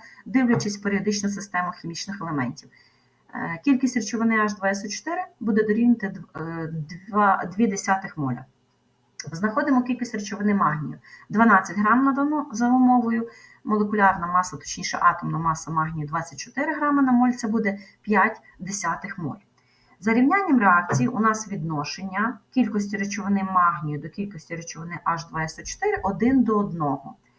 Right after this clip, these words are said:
Тобто ми бачимо, що магнію є більше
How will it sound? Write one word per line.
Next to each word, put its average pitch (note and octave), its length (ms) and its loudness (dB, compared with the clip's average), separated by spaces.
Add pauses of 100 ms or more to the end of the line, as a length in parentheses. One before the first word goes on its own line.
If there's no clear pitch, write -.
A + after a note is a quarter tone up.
(460)
Тобто G3+ 400 4
ми E3 120 -4
бачимо, A3+ 480 4
що A3+ 260 0
магнію G#3 440 8
є F3+ 240 -2
більше F#3+ 840 4